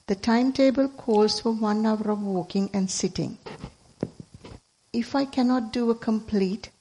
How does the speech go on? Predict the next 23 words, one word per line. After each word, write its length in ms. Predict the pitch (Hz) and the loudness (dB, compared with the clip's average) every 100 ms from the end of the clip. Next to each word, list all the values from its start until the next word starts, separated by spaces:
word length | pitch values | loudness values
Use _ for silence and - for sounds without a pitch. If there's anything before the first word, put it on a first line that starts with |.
| _ _ _ _ _ _ _ - | _ _ _ _ _ _ _ -2
one 300 | 196 214 202 | 2 4 4
hour 420 | 170 160 175 208 | 2 2 0 -2
due 300 | 202 208 202 | 0 2 2
to 80 | 208 | 0
physical 500 | - 220 - 233 220 | -2 -4 0 2 2
exhaustion, 760 | 180 175 165 160 - 180 240 - - _ _ - | 2 0 -2 -4 -6 -4 -6 -10 -20 _ _ -2
is 200 | 208 - | 0 0
it 160 | 254 | -2
okay 420 | 226 233 - 220 | -2 -4 2 2
to 120 | 220 226 | 2 0
stop 480 | - - 220 220 - | -2 0 0 -2 -2
and 220 | 202 202 | 0 0
switch 520 | - - 220 - - - | -2 -2 -4 -4 -10 -8
or 180 | - 190 | -2 0
start 440 | 190 - 196 190 202 | 0 0 0 0 -2
again? 440 | 190 214 156 165 - _ _ _ _ _ _ _ _ _ | 0 0 0 -6 -16 _ _ _ _ _ _ _ _ _
Example, 760 | 190 190 202 196 190 214 277 - - | -2 0 0 0 0 -2 -2 -6 -2
if 340 | 214 - - _ | -2 -2 -16 _
after 360 | 202 220 220 254 | 2 2 0 -6
forty 440 | - 240 254 - | -4 -2 -2 -4
minutes 360 | 214 196 202 - | -4 -2 -2 -4
of 120 | 214 | -4
walking, 640 | 208 190 165 - 175 214 | -2 -4 -4 -6 -4 -4